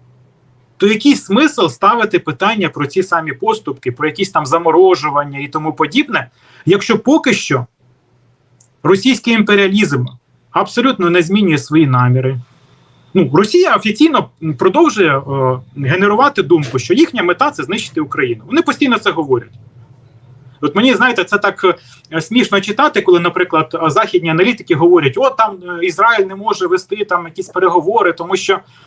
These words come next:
наприклад, там Хамас, Хезбола в якості своєї мети оголошують знищення держави Ізраїль". А значить, Україна повинна вести, да? Хоча в Росії постійно говорять, що наша мета — це знищення держави Україна.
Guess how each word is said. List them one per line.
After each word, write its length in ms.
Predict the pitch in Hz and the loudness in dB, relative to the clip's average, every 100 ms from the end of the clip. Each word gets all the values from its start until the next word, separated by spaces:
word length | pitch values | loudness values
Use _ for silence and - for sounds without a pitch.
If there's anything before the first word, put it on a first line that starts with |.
| _ - | _ -4
наприклад, 640 | 156 156 156 170 180 170 | 0 2 2 0 0 0
там 180 | 170 170 | 2 0
Хамас, 460 | - 175 208 202 - | 0 2 2 2 0
Хезбола 720 | 180 151 175 175 202 202 - _ _ - | -4 -2 0 4 4 4 0 _ _ -2
в 20 | |
якості 340 | 185 202 202 | 0 -2 -2
своєї 320 | 196 185 196 | 0 2 2
мети 320 | 185 185 208 208 | 2 -2 0 2
оголошують 680 | 165 165 190 202 - 180 | 2 2 2 2 2 2
знищення 420 | 135 202 - 185 | 2 -2 -2 -4
держави 440 | 160 160 180 196 165 | -2 0 0 2 0
Ізраїль". 460 | 139 180 208 139 120 _ _ _ _ _ | 0 2 2 0 -8 _ _ _ _ _
А 80 | 143 | -2
значить, 180 | 208 220 | -2 -2
Україна 300 | 240 302 277 | 2 2 2
повинна 420 | 269 262 214 151 | 2 2 2 0
вести, 340 | 135 127 131 | -2 -4 -4
да? 220 | 120 220 254 _ _ | 0 0 0 _ _
Хоча 380 | 160 - 214 135 | -4 0 0 0
в 100 | 139 | 0
Росії 440 | 208 - 277 302 | 0 2 4 4
постійно 640 | - 220 214 - 233 262 247 | 2 -2 -2 -2 -2 2 2
говорять, 540 | 196 175 160 190 170 | 2 2 4 4 0
що 120 | - | -2
наша 340 | 156 196 202 196 | 0 0 2 -2
мета — 400 | 165 160 170 220 | -2 0 2 2
це 140 | 196 | -2
знищення 480 | 151 139 202 - 190 | -8 -8 -12 -12 -12
держави 480 | 151 139 135 185 165 | -10 -4 0 0 -2
Україна. 560 | 147 165 170 214 151 | -8 -4 -4 -4 -8